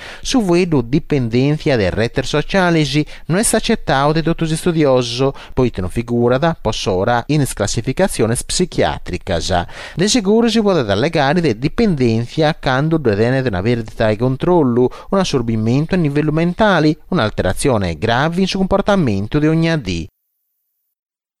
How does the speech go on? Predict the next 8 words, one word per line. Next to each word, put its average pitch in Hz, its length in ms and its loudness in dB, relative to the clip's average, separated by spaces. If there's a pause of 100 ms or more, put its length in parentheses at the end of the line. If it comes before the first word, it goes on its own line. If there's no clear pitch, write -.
(920)
Concurso 233 580 2
straordinario 180 840 2
post - 220 -4
assegnazione 170 800 0
dei 135 160 0
noranta 120 600 0
sede 175 460 0
farmaceutica. 123 1080 -4